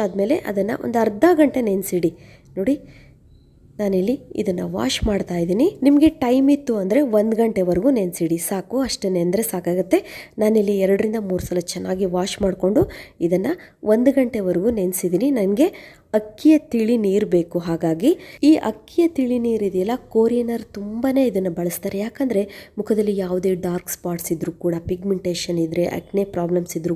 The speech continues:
ಕೂಡ ಅದೆಲ್ಲ ಲೈಟ್ ಆಗತ್ತೆ. ಅದನ್ನೆಲ್ಲ ಬ್ಲೀಚಿಂಗ್ ಮಾಡುವಂಥ ಶಕ್ತಿ ಈ ಅಕ್ಕಿ ನೀರಿಗಿದೆ. ಅದಲ್ಲದೆ ಮುಖದಲ್ಲಿ ಹೆಚ್ಚಾದಂಥ ಓಪನ್ ಪೋರ್ಸ್ ಜಾಸ್ತಿ ಆಗಿರುತ್ತಲ್ಲ, ಅದನ್ನು ಕೂಡ ಇದು ಕಡಿಮೆ ಮಾಡುತ್ತೆ. ಓಪನ್ ಪೋರ್ಸನ್ನು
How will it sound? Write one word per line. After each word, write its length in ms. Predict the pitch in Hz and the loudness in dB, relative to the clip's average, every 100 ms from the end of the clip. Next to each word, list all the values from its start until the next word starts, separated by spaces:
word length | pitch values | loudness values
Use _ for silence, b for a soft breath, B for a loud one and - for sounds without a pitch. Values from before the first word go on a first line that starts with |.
| 170 | -2
ಕೂಡ 100 | 170 190 B B B B | 0 0 B B B B
ಅದೆಲ್ಲ 280 | 190 202 240 269 220 | -4 0 2 2 4
ಲೈಟ್ 280 | 180 202 202 | 2 2 -2
ಆಗತ್ತೆ. 280 | 175 170 185 170 | -4 -4 -2 -4
ಅದನ್ನೆಲ್ಲ 340 | 180 196 214 175 | -4 -4 -6 -4
ಬ್ಲೀಚಿಂಗ್ 380 | 190 233 - 226 202 | -4 -4 -6 -8 -4
ಮಾಡುವಂಥ 340 | 185 175 170 - | -2 -2 -4 -6
ಶಕ್ತಿ 320 | 170 - 262 330 B B B 226 | -6 -4 -4 -4 B B B -2
ಈ 40 | 214 | 0
ಅಕ್ಕಿ 280 | 180 - 214 185 | -2 -2 0 2
ನೀರಿಗಿದೆ. 460 | 170 170 165 165 302 B B B 160 | 0 0 0 2 2 B B B -4
ಅದಲ್ಲದೆ 380 | 165 165 240 302 B B - | 0 2 2 0 B B -8
ಮುಖದಲ್ಲಿ 380 | 190 196 190 185 | -4 -2 -2 -2
ಹೆಚ್ಚಾದಂಥ 600 | 175 - - 220 214 190 190 185 | -6 -8 -8 -6 -6 -6 -4 -4
ಓಪನ್ 260 | 185 202 175 | -2 -6 -4
ಪೋರ್ಸ್ 220 | 190 170 - | -6 -6 -6
ಜಾಸ್ತಿ 300 | 170 165 - 180 | -6 -4 -2 0
ಆಗಿರುತ್ತಲ್ಲ, 440 | 175 165 180 233 - 190 | 2 0 -2 -4 -4 -4
ಅದನ್ನು 320 | 190 247 294 294 | 0 2 2 2
ಕೂಡ 100 | 214 190 175 | 0 0 -2
ಇದು 120 | 180 196 | -4 -4
ಕಡಿಮೆ 240 | 175 175 170 | -2 0 -2
ಮಾಡುತ್ತೆ. 320 | 156 - 285 B B B B | -4 -4 -4 B B B B
ಓಪನ್ 240 | 226 233 214 | 2 2 2
ಪೋರ್ಸನ್ನು 380 | 214 214 208 | -4 -2 -4